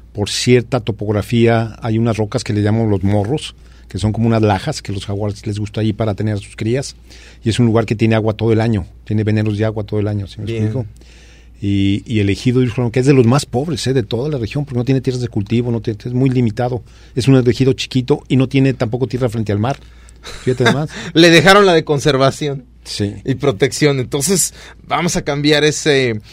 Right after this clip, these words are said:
Speaker 2: esa per-, esa, esa perspectiva para decir, pues, a lo mejor son los más ricos en biodiversidad, ¿verdad? O-,
Speaker 1: Eh,
Speaker 2: ojalá, ojalá tengan esos programas federales de apoyo.
Speaker 1: A eso voy ahorita, sí, gracias a esa,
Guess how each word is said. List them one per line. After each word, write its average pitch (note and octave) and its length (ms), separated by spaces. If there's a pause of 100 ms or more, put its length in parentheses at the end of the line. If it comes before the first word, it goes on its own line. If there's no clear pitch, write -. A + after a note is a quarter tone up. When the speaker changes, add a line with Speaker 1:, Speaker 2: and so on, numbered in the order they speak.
(200)
Speaker 2:
esa D#3 300
per-, C#3+ 220
esa, C3 580
esa B2+ 220
perspectiva D#3 800
para D3 200
decir, C#3+ 420 (240)
pues, - 160
a F#2+ 40
lo F#2 120
mejor G2+ 260
son C3 180
los B2 120
más A#2+ 160
ricos A2+ 400
en G#2+ 100
biodiversidad, G2+ 840
¿verdad? G2 340
O-, - 320
Speaker 1:
Eh, G#2 360
Speaker 2:
ojalá, B2 440
ojalá C3 380
tengan D3+ 380
esos C#3+ 220
programas C3 600 (220)
federales A#2+ 580
de A2+ 100
apoyo. A#2+ 440 (260)
Speaker 1:
A G#2+ 180
eso A#2+ 240
voy C3 220
ahorita, B2+ 400
sí, C3 160
gracias C#3 480
a A#2+ 140
esa, C3 340